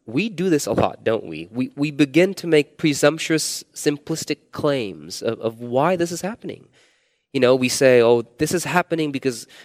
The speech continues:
God's punishing us for this very particular sin, and this is happening because this very particular reason." And,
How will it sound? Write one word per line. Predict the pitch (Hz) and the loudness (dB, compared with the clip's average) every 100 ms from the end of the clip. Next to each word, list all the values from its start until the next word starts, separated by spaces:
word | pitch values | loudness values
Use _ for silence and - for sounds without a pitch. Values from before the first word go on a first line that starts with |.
| _ | _
God's | 131 139 131 | 2 4 2
punishing | - - 175 170 160 | -2 0 0 0 2
us | 151 - | 0 0
for | 120 | 0
this | 139 - | 0 2
very | 131 156 | 4 4
particular | - 147 147 139 | 2 -4 -4 -4
sin, | 127 - 123 117 | -4 -4 -4 -2
and | 95 - - _ - | -6 -8 -20 _ -2
this | 147 | 0
is | 147 | 2
happening | 156 - 147 143 | 2 2 -2 -2
because | 123 123 110 107 | 0 2 2 2
this | 147 - | 0 4
very | 147 143 | 4 4
particular | 135 131 - 123 | 0 -4 -2 -2
reason." | 110 117 120 117 | -2 -6 -6 -6
And, | 98 | -6